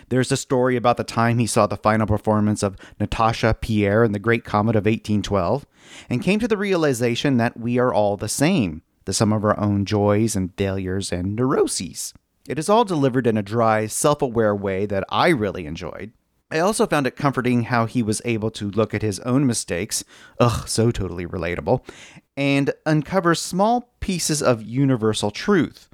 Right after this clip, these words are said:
Everything that we go through, and in this particular case, everything that we go through as gay men, it isn't meaningless, it's meaningful,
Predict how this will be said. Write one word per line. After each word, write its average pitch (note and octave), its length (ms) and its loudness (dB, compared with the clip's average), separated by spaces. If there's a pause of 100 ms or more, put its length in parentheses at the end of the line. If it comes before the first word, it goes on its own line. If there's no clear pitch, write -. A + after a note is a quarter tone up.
(680)
Everything F#3+ 420 2
that A#2+ 120 0
we A#2 100 -2
go A#2 220 4
through, F2+ 360 -10 (480)
and B2+ 160 2
in A#2+ 200 2
this A2+ 160 0
particular G2+ 480 0
case, G2+ 320 -2
everything G#2+ 400 0
that G2+ 100 -4
we G#2 100 -6
go G2+ 200 -4
through F#2 240 -10
as F2+ 100 -12
gay F#2+ 240 -6
men, F#2 320 -8 (320)
it - 160 -10
isn't F3 300 0
meaningless, G2 640 -4 (320)
it's - 160 -6
meaningful, A2 800 0